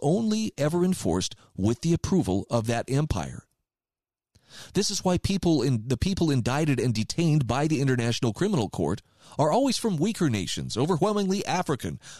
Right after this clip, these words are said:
while the U S A can get away with actually sanctioning I C C personnel if they so much as talk about investigating American war crimes and suffer no consequences for it whatsoever.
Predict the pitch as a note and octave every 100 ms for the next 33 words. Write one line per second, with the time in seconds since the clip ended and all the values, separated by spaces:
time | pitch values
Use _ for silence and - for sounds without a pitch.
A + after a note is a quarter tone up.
0 | - C3+ B2 F3+ F#3 - F#3 F3 C3 D3+
1 | C#3 E3 A#2+ B2 C#3 C3+ A#2+ - F#3+ A#3
2 | A#2+ A2 B2 B2+ C#3+ C3+ D3 C3 C3 A2+
3 | A#2+ - G#2+ G#2 - - - - A3 -
4 | F3+ - D#3+ D#3 E3 - - - G3 -
5 | A2+ G#2 B2 - - _ C#3 A2 A2+ -
6 | A2 A2+ C3 A2+ A2 B2 A2 B2+ F3+ -
7 | D2 D2 - - _ _ _ _ - E3
8 | G3 F#3 E3 E3 - G3+ - A2+ F#2+ A2+
9 | - G#2 A2 G#2 - A2+ G2+ E2 -